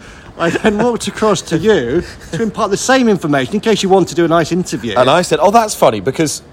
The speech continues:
Speaker 2: so is Johnny Bairstow."
Speaker 1: And at that point, it, it dawned on me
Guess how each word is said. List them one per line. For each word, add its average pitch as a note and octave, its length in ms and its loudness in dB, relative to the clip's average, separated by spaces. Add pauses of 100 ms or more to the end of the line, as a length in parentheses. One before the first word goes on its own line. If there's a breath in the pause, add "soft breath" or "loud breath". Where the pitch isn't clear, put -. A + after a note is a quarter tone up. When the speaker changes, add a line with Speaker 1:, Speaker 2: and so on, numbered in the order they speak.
Speaker 2:
so C3+ 280 2
is A#2+ 140 0
Johnny G#2+ 280 0
Bairstow." A2+ 640 2 (140)
Speaker 1:
And G3+ 100 -6
at A3+ 120 -10
that B3+ 300 -2
point, E3+ 340 -4
it, F4+ 140 -10 (140)
it F3 220 -6
dawned A#3+ 340 2
on C#3 180 -2
me A#2 260 -8